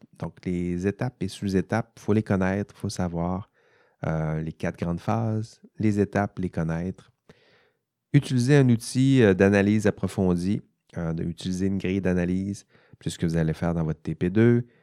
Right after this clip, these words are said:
Expliquer et intégrer les notions de risque et de gestion du risque. Ici, j'en parle pas dans le T P deux, dans le T P deux. Je ne le parle pas dans,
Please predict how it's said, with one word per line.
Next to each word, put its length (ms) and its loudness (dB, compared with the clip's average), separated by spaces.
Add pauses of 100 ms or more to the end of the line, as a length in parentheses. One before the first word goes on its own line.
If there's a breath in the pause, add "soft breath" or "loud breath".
(400 soft breath)
Expliquer 600 0
et 80 4
intégrer 400 2
les 120 2
notions 440 0
de 100 4
risque 460 0
et 60 0
de 120 2
gestion 600 0
du 140 -2
risque. 360 -2
Ici, 200 -8
j'en 160 -2
parle 200 -2
pas 120 2
dans 140 2
le 60 -2
T 120 -6
P 140 -4
deux, 160 -10 (100)
dans 140 -6
le 60 -6
T 100 -10
P 140 -8
deux. 80 -14 (100)
Je 100 -10
ne 40 -4
le 60 -14
parle 180 -2
pas 200 0
dans, 180 0